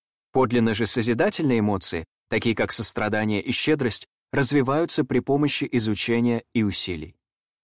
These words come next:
Деструктивные эмоции искажают наше восприятие ситуации, а конструктивные способствуют точной ее оценке. Деструктивные эмоции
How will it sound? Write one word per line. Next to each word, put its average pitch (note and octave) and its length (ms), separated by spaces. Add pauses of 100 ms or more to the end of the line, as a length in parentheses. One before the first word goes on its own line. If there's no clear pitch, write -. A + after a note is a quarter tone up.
(920)
Деструктивные E3 720
эмоции A#2+ 440
искажают D#3 640
наше F#2+ 240
восприятие F#2+ 560
ситуации, G#2+ 640 (200)
а - 120
конструктивные D3+ 800
способствуют D#3 800
точной B2+ 460
ее G#2 320
оценке. D#2+ 520 (1200)
Деструктивные C3+ 760
эмоции D#3 440